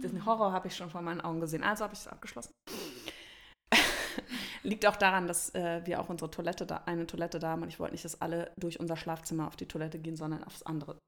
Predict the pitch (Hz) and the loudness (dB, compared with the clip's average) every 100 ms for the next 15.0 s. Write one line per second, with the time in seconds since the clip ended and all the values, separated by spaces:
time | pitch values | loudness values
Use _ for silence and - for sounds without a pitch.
0 | - 151 180 269 - - - - - - | -12 -6 -6 -6 -12 -14 -14 -14 -16 -6
1 | 202 196 208 254 262 233 208 202 233 214 | -2 4 6 6 4 4 4 2 2 2
2 | 202 196 196 208 208 202 - 190 190 185 | 0 0 0 0 -2 -6 -6 -2 -2 -2
3 | 196 196 190 190 185 - 180 202 202 - | -2 -4 -4 -4 -4 -4 -4 -4 -6 -8
4 | - 220 214 202 190 185 - 175 170 - | -6 -4 -2 -2 -6 -8 -6 -6 -6 -6
5 | 190 - - - 208 220 226 262 381 - | -6 -6 -8 -6 -4 -2 0 0 -2 -8
6 | _ _ _ _ _ - - - 170 175 | _ _ _ _ _ -6 0 4 4 4
7 | 226 - 226 240 330 453 339 190 185 - | 2 2 4 6 4 0 -4 -4 -2 -2
8 | 185 185 170 170 - 226 202 196 196 185 | -2 -2 -2 -4 -4 -2 0 -2 -2 -4
9 | 185 190 185 185 202 190 190 185 175 - | -4 -6 -4 -2 -2 -2 -2 -4 -6 -4
10 | 208 214 262 - _ _ _ _ _ - | -4 0 -2 -4 _ _ _ _ _ -4
11 | 202 - 196 202 196 180 175 175 - - | -4 -2 0 0 0 -2 -6 -10 -10 -4
12 | 170 156 - 151 151 175 - - - 320 | -4 -4 -8 -10 -12 -12 -14 -18 -10 -8
13 | 370 349 320 269 240 208 185 160 160 - | -6 -6 -4 -4 -6 -8 -10 -12 -14 -14
14 | 151 156 - - 147 147 156 180 190 | -12 -14 -16 -12 -10 -10 -10 -8 -8